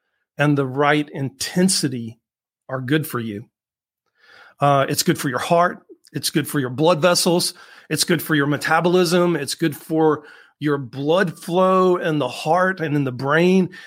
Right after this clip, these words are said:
And it's good for controlling inflammation and improving brain function. Now, for years, scientists have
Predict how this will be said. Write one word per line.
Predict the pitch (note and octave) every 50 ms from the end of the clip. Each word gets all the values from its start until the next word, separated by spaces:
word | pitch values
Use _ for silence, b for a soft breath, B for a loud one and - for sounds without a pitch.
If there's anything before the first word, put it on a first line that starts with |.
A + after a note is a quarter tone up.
| B B B
And | D3+ D#3
it's | D3+ - -
good | - - G3+ G#3+ - -
for | - - F#3+ F3 -
controlling | - - D#3 D3 - - - - - D3+ D#3 E3 E3+ E3+ D#3+ D3+ C#3+ C#3+ C#3+ - -
inflammation | - D#3 D#3 D3+ - - D3+ D3 C#3 C#3 C3 C#3+ D#3+ D#3 - - D3 C3 B2 B2 B2+ - _ _ _ _ _ _ _ -
and | - C3+ C#3+ C#3
improving | C3+ B2+ - - - D#3 E3+ D#3+ C3+ C#3 C3 B2+ B2 A#2+ A#2+
brain | C3 B2+ B2+ C3 C3 A#2+
function. | - - C#3+ D3+ D3 - - A2 G#2+ C3 _ _ _ _ B B B B B B B B B
Now, | D3+ D3 C#3+
for | - - D3+
years, | C#3+ C#3+ D#3 F3+ F#3+ E3 D3 C3+ B2+ - - - - -
scientists | - - D3 D#3 E3 E3+ F3 F3+ - E3+ D#3 D3 - - -
have | D3 C#3 C3+ C3 A2+